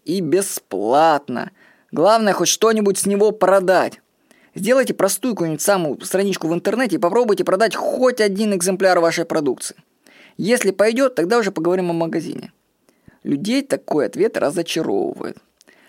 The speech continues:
Они-то думали, что если у них будет интернет-магазин, то бизнес пойдёт сам собой. Куда там? В большинстве случаев они просто гарантированно впустую потратят деньги.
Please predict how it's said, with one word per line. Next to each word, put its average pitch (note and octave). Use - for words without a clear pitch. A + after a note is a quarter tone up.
Они-то A3+
думали, A3
что D3
если A3+
у A3
них G#3+
будет G#3
интернет-магазин, G3+
то E3+
бизнес A3+
пойдёт G3+
сам G#3
собой. F#3+
Куда G#3+
там? A3
В -
большинстве F3
случаев G3+
они D3
просто E3+
гарантированно D#3+
впустую D3
потратят -
деньги. -